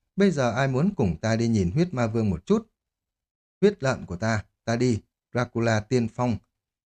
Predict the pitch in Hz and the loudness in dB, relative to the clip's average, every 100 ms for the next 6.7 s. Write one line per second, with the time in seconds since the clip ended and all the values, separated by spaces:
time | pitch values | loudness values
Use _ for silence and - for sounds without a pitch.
0 | _ - 143 - 196 196 190 175 190 180 | _ -2 0 0 0 2 0 0 0 4
1 | 175 165 - 135 196 - 98 - 117 113 | 4 2 -2 -2 0 -2 -4 -4 -4 -4
2 | - 120 107 - _ _ _ - 127 117 | -2 0 -2 -4 _ _ _ -4 0 0
3 | 113 113 - _ - 117 87 - 120 113 | 0 -2 -6 _ -4 -2 -2 -2 -2 -2
4 | 90 80 101 104 - _ 160 180 175 170 | -6 -4 -2 -4 -6 _ 2 2 2 -2
5 | 170 170 - 170 107 87 - 110 104 233 | -2 -2 -2 0 0 -2 -4 -4 -4 -6
6 | 190 135 113 107 101 127 113 | -4 -4 -4 -4 -4 -2 -2